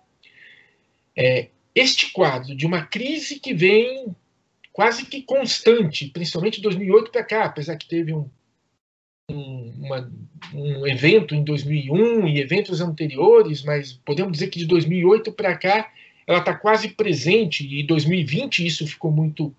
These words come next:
claro com, com a pandemia, ela vem acirrando um conjunto de características, né, na, nessa disputa entre esses dois polos e interferindo no restante da, da produção do mundo, né, da, da, da forma com a qual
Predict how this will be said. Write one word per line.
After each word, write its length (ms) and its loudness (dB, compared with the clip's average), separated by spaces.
claro 540 0
com, 220 -4
com 140 -8
a 40 -6
pandemia, 800 0
ela 260 6
vem 240 -2
acirrando 720 0
um 100 -10
conjunto 460 -8
de 100 -12
características, 960 -2
né, 220 -8
na, 600 0
nessa 400 2
disputa 680 0
entre 280 -4
esses 200 -6
dois 240 0
polos 640 0
e 80 -8
interferindo 800 -4
no 80 -2
restante 500 0
da, 200 -4
da 60 -12
produção 420 4
do 100 -4
mundo, 360 2
né, 180 4
da, 140 -6
da, 360 0
da 200 0
forma 500 6
com 160 0
a 80 0
qual 400 2